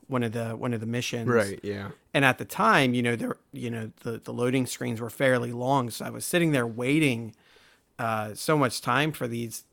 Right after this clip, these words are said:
Speaker 1: you know, for me to, to go back and forth for these things to pop. Sometimes they wouldn't too, and I'd have to, you know, just kinda screw around, floating around the city until one finally popped up. But,
Speaker 2: Mm-hmm.
Speaker 1: um, so it is comforting to know that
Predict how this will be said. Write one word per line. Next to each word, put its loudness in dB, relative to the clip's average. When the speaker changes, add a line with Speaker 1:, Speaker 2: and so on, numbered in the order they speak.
Speaker 1:
you -6
know, -8
for -4
me 4
to, 0
to -10
go -2
back -2
and -6
forth 0
for -8
these -10
things -6
to -16
pop. -4
Sometimes 2
they -2
wouldn't 0
too, 0
and -2
I'd -6
have -12
to, -8
you -6
know, -2
just -8
kinda -6
screw 0
around, 0
floating -2
around -2
the -6
city -2
until -4
one -4
finally -6
popped -10
up. -4
But, -4
Speaker 2:
Mm-hmm. -8
Speaker 1:
um, -4
so 6
it 4
is 2
comforting 4
to -2
know 2
that -4